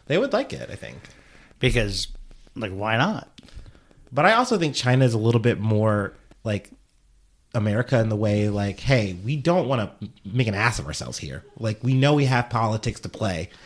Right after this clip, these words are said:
Speaker 1: and casting the die and making us literally isolated is not what we want, especially when you're China and you know people owe you money."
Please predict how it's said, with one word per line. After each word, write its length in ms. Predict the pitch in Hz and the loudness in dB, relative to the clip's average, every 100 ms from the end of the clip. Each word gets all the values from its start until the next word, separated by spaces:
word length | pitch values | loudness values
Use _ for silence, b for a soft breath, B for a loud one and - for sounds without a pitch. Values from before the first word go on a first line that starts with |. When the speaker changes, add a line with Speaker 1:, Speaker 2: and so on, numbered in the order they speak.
| b b | b b
Speaker 1:
and 280 | 110 98 - - - | -4 -4 -8 -6 2
casting 400 | 135 139 - 139 | 6 4 4 2
the 80 | |
die 320 | 104 117 113 107 | 2 4 4 2
and 140 | 101 | 0
making 300 | 113 120 113 | 0 0 -4
us 120 | 104 | -4
literally 440 | 104 123 135 135 - | 0 2 4 2 2
isolated 760 | 113 117 135 139 151 175 175 B B | -2 -2 0 2 4 2 0 B B
is 260 | 139 113 110 | 0 0 -4
not 440 | 113 123 123 107 - | 0 0 2 0 -2
what 100 | 101 | -4
we 100 | 101 | -4
want, 180 | 104 135 | -2 -2
especially 380 | - 254 262 156 | 0 2 4 2
when 100 | 131 | 2
you're 80 | 120 | 0
China 280 | 160 147 | 0 2
and 180 | 110 123 | 2 2
you 80 | 139 | 2
know 320 | 131 139 151 | 4 6 4
people 320 | - 233 147 - | 4 2 4 8
owe 160 | 165 | 8
you 220 | 131 156 127 | 8 8 6
money." 260 | 110 120 | 4 2